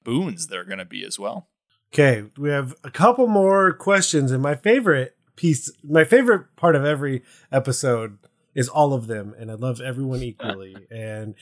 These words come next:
Speaker 2: but no, one of the things <laughs> I enjoy the most is asking, "What is some air quote homework that we can send, uh, give to people? Is it books? Is it movies? Is it comics? Is it another actual play?"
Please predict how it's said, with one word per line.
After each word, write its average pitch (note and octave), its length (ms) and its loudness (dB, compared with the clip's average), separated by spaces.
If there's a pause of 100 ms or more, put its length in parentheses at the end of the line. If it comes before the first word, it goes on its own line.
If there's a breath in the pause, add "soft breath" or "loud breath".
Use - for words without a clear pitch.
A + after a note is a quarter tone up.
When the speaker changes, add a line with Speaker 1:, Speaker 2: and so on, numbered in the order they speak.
(200 loud breath)
Speaker 2:
but F3+ 160 6
no, F3+ 240 2
one G3+ 180 6
of G#3 120 6
the E3+ 60 2
things F3 260 4
<laughs> - 20 -12
I F#3+ 60 -4
enjoy D3+ 260 2
the C3+ 60 0
most B2 240 0
is B2 100 -8
asking, B2+ 380 -2 (240 soft breath)
"What G3+ 180 8
is G3 120 6
some D#3+ 200 4
air D#3 200 2
quote B2+ 420 2
homework F3+ 640 4
that B2 180 -6
we B2+ 80 -4
can A#2+ 160 -6
send, B2 400 -6 (120)
uh, A2 180 -4
give C#3 280 2
to C3 80 -4
people? A#2+ 340 -4
Is A#2 200 -8
it A2+ 140 -10 (100)
books? D#3+ 400 0 (320 soft breath)
Is B2 120 2
it A2+ 120 -2
movies? C#3 640 4
Is B2+ 120 -8
it B2+ 120 -10
comics? C3+ 720 -2
Is B2+ 180 -4
it C3 80 -2
another C3 560 -6
actual C#3+ 380 -4
play?" C3 240 -6